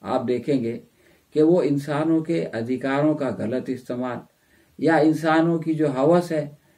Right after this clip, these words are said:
ज़्यादा से ज़्यादा इस्तेमाल करना, ज़्यादा से ज़्यादा waste कर देना, ये सब के कारण जो है वो ये balance बिगड़ता है और pollution होता है।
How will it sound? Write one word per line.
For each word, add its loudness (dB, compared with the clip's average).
ज़्यादा 2
से -2
ज़्यादा 4
इस्तेमाल -2
करना, -8
ज़्यादा 2
से -4
ज़्यादा -4
waste -2
कर -6
देना, -10
ये 6
सब 4
के 4
कारण 2
जो -4
है -2
वो -6
ये 0
balance -2
बिगड़ता 0
है 0
और 8
pollution -2
होता -4
है। -16